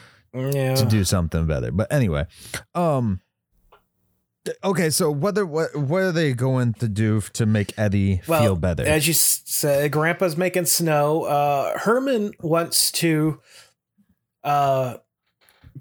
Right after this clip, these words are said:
Speaker 1: present. He wants to get Eddie the best present that will make him happy.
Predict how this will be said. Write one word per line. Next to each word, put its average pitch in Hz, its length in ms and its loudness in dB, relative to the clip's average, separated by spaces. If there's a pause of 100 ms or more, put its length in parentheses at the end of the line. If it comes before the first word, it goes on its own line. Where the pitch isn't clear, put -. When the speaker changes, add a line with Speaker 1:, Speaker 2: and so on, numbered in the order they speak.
(320)
Speaker 1:
present. 160 400 0
He 170 160 2
wants 202 260 2
to 208 60 2
get 180 200 0
Eddie 170 440 -2 (300)
the 123 180 -2
best 147 460 0
present 147 440 0
that 135 160 0
will 127 100 0
make 139 260 0
him 151 180 0
happy. 127 500 -2